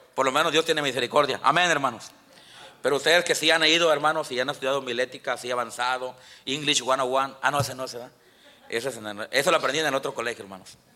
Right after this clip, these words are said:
Y todo eso. Pero ustedes han ido a aprender y les han enseñado, les han enseñado bien. Pero aún así, cada obrero tiene algo de su pastor. Amén. Ah, le decía del Nuno.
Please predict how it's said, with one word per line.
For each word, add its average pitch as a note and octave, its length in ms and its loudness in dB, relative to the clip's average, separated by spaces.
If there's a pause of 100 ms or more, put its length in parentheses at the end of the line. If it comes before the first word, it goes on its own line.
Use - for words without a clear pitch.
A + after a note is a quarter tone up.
(400)
Y - 100 -6
todo D#3+ 260 0
eso. E3 300 0 (460)
Pero D#3 160 6
ustedes F3+ 240 4
han F#3 120 4
ido F#3+ 80 4
a F#3 40 6
aprender E3 680 2 (640)
y B2+ 100 -8
les B2 100 -2
han C#3+ 120 0
enseñado, C#3 560 -4 (320)
les G#2 180 -6
han C3+ 120 0
enseñado B2+ 600 -4 (160)
bien. A#2+ 400 -4 (640)
Pero C#3 180 4
aún A3+ 120 6
así, A#3 320 2 (1040)
cada E3+ 260 4
obrero D#3 420 4
tiene D3+ 220 0
algo D3 180 4
de C#3 60 -2
su A#2+ 100 -12
pastor. - 340 -10 (120)
Amén. B2+ 240 -12 (760)
Ah, C3+ 100 2
le C#3+ 80 4
decía C#3+ 160 0
del C3+ 160 0
Nuno. D3+ 240 -6